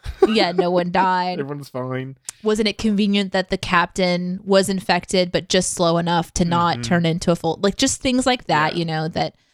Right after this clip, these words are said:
Speaker 2: wasn't it convenient that the goo thing happened? And,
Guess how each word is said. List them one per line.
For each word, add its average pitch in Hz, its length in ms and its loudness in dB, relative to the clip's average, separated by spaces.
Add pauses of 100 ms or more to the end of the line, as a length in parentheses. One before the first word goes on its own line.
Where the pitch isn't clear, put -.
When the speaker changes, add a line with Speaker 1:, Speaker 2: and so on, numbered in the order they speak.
(140)
Speaker 2:
wasn't 220 360 2
it 214 80 -6
convenient 208 380 0
that 214 120 -2
the 220 60 0
goo 226 280 0
thing 208 260 0
happened? 190 920 0
And, 180 320 -6